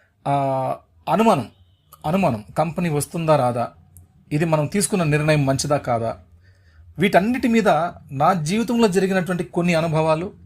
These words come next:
మీకు అర్థమయ్యేలా, మీ జీవితంలో కూడా ఒక అద్భుతమైనటువంటి మార్పుని కోరుకుంటూ,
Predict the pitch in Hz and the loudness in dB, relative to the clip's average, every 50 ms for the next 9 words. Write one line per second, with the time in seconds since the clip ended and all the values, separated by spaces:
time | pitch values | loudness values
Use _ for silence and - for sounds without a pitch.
0 | - - - _ _ - - 135 156 196 208 - 208 165 147 - - 180 165 160 | -20 -20 -20 _ _ -8 -4 0 0 0 2 2 2 2 2 2 -2 -2 0 0
1 | 151 135 127 127 - - _ _ _ _ _ - - - _ - 135 135 160 208 | 0 0 0 -2 -6 -10 _ _ _ _ _ -20 -20 -20 _ -8 -4 0 0 0
2 | 214 156 185 214 - - 196 185 180 165 180 180 165 156 - 147 135 135 147 175 | 0 0 0 -2 -2 0 -2 -2 -2 -2 0 0 -2 0 0 0 0 0 0 -2
3 | 190 190 175 180 170 156 165 156 143 165 135 120 117 131 135 165 180 180 - 190 | -2 -2 0 0 -2 -2 -4 -6 -6 -6 -6 -4 0 2 2 2 2 2 -2 -4
4 | 160 - - 156 156 170 170 175 196 165 147 202 220 | -4 -4 -2 -2 0 0 0 -2 -4 -4 -2 -4 -6